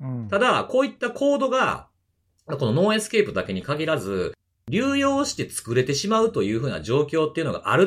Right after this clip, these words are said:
Speaker 2: ていうのは、これは事実だと僕は思っているので、あの、ロックビットにしてもそうですし、あの、ブラッディランサムなんてもうほとんどいろんなののリークされた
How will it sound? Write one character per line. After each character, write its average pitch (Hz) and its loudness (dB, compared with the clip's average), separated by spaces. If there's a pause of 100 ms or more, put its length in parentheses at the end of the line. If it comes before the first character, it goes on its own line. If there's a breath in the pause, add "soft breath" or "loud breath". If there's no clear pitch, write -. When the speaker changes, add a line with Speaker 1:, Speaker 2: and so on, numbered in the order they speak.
Speaker 2:
て - -2
い - 2
う - 2
の 92 -2
は、 82 -6
こ 98 -2
れ 95 2
は 92 2
事 110 -4
実 117 0
だ 82 -2
と 76 -6
僕 73 -8
は 80 -6
思 85 -8
っ - -16
て - -10
い 92 -6
る 95 -4
の 78 -4
で、 90 0 (420)
あ 110 -4
の、 101 0
ロ 143 4
ッ 147 -10
ク 165 4
ビ 175 2
ッ - -10
ト 117 0
に 95 -2
し - -12
て - -6
も 87 -4
そ 101 0
う 87 -2
で 85 -4
す - -10
し、 90 -6
あ 85 0
の、 82 -6
ブ 123 -2
ラ 180 4
ッ 208 -2
デ 214 2
ィ 208 6
ラ 208 6
ン 196 2
サ 147 0
ム 104 -2
な 92 -2
ん 82 -8
て 85 -6
も 82 -4
う 76 -6
ほ 104 -2
と 190 2
ん 202 4
ど 131 2
い 107 0
ろ 156 2
ん 180 2
な 190 4
の 156 2
の 95 -2
リ 127 0
ー - -4
ク 131 -2
さ 131 2
れ 110 2
た 82 -6